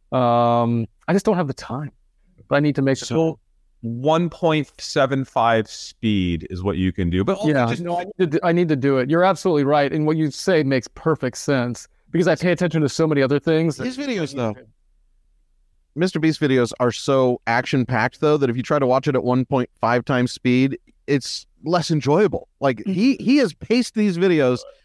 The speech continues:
Speaker 3: to my, the, the speed that I want to watch things. Um, and so it's, it's, it's to the point where, like, when I was, I finally watched the, um, one dollar boat to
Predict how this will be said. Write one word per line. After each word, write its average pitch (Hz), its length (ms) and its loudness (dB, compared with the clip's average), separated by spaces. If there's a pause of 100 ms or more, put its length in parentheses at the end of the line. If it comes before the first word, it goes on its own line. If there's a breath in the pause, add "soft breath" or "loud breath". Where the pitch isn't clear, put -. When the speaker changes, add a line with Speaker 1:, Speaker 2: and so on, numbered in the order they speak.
(140)
Speaker 3:
to 156 300 2
my, 156 360 0
the, 165 180 0
the 151 160 0
speed 226 260 0
that 185 100 2
I 185 160 4
want 180 260 0
to 175 100 -2
watch 151 320 -2
things. 113 440 -2 (380)
Um, 139 400 2
and 143 160 0
so 160 220 2
it's, 156 240 0
it's, 156 240 -2 (160)
it's 156 260 -4
to - 60 -20
the 220 100 -2
point 202 220 0
where, 156 220 2
like, 147 180 2
when 156 80 0
I 180 80 2
was, 180 260 -2
I 139 120 0 (180)
finally 190 300 2
watched 175 440 0
the, 147 280 2
um, 139 400 2
one 143 320 0
dollar 135 420 2
boat 135 400 0
to 117 340 -2